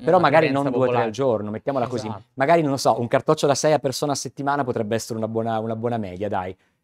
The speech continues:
Speaker 2: Va
Speaker 1: Quindi,
Speaker 2: bene, va
Speaker 1: diciamo,
Speaker 2: bene.
Speaker 1: una al giorno scarsa, poi la uova si può usa-, possono usare per, per
Speaker 2: Per
Speaker 1: moltissime
Speaker 2: tante
Speaker 1: cose.
Speaker 2: cose,
Speaker 1: Assolutamente.
Speaker 2: esatto. Molto bene, tornerai a raccontarci sicuramente qualcosa. Tu sei a Roma poi, eh, spesso, devo
Speaker 1: Eh,
Speaker 2: dire.
Speaker 1: certo, registro con Di Cotto e Di Crudo una volta alla settimana, il mercoledì.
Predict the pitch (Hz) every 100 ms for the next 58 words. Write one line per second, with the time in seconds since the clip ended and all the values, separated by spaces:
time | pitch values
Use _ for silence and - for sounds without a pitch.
0 | 156 120 113 117 107 101 127 135 139 151
1 | 151 143 156 160 151 - 120 104 - 139
2 | 147 127 131 120 110 120 _ 117 113 110
3 | 120 117 110 117 - - 113 110 127 -
4 | 113 117 107 117 127 120 110 113 123 123
5 | 120 110 104 110 - _ _ _ - 240
6 | 277 220 160 143 131 131 139 254 285 214
7 | 147 139 156 143 147 - 143 160 165 175
8 | 170 202 220 285 180 143 170 165 143 139
9 | 160 143 127 123 143 135 127 123 127 123
10 | 120 120 175 117 - 120 117 117 113 -
11 | 110 107 120 117 117 113 120 117 135 147
12 | 135 143 110 113 117 110 107 131 120 127
13 | 127 127 117 - 107 127 107